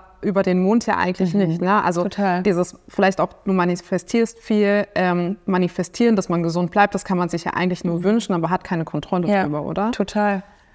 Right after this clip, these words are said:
Speaker 1: Weil ich komme drauf, weil, ähm, meiner Mama zum Beispiel, meine Mama hatte Darmkrebs, Metastasen. Uns wurde tatsächlich mal gesagt, so, die ist ganz schnell wieder gesund, wenn die einfach die Metastasen ausatmet. Und ich war so,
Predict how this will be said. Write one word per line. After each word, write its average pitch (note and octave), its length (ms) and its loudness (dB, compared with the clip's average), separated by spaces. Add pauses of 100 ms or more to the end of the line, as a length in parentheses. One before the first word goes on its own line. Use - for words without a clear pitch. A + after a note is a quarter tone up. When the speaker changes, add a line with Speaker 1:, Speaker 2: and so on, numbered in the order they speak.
Speaker 1:
Weil F3+ 400 4
ich F#3 100 -4
komme A3+ 240 4
drauf, F3 540 -2
weil, F3 500 2
ähm, E3+ 380 0
meiner E3+ 200 0
Mama G3 260 2
zum - 180 -4
Beispiel, E3+ 400 0
meine E3+ 160 0
Mama F3+ 220 2
hatte E3+ 160 0
Darmkrebs, F#3+ 580 2
Metastasen. F#3 720 0 (680)
Uns - 180 -4
wurde G#3+ 160 6
tatsächlich F#3+ 460 0
mal F3+ 140 2
gesagt, F3+ 340 2
so, F3+ 360 0 (400)
die - 100 -4
ist - 160 -6
ganz F#3 180 0
schnell F3+ 220 -2
wieder E3+ 180 0
gesund, E3+ 420 -2 (200)
wenn F3 140 2
die F3 100 2
einfach E3+ 240 0
die E3+ 140 -4
Metastasen E3 560 -2 (100)
ausatmet. D#3+ 680 -6 (300)
Und F#3+ 140 0
ich F#3 100 -2
war F3+ 140 4
so, F3 280 -2